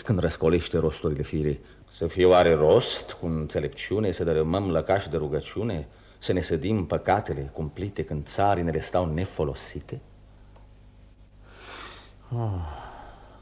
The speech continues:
Angelo, cum s-a întâmplat? Iubesc. Iubesc? Ha, iubesc?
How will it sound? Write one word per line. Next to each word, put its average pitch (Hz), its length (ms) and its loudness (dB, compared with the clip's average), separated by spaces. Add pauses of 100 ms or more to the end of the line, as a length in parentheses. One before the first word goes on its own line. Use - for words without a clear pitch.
(140)
Angelo, 73 880 -6 (1400)
cum 113 180 -4
s-a - 160 -4
întâmplat? 73 520 -8 (1700)
Iubesc. 98 480 -6 (1200)
Iubesc? - 560 2 (320)
Ha, - 140 -4 (400)
iubesc? - 640 -4